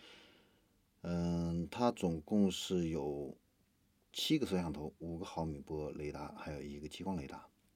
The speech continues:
啊。然后搭载了这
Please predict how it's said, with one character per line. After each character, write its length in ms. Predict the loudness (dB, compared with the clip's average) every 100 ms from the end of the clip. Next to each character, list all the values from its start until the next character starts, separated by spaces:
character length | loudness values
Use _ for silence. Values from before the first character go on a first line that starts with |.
| -18
啊。 180 | -18 -18 _ _ -20 -20 -20 _ _ _ _
然 120 | -6
后 560 | -4 -2 -2 0 -2 -2 -2
搭 120 | 2
载 160 | 2 0
了 120 | -4
这 160 | -6 -6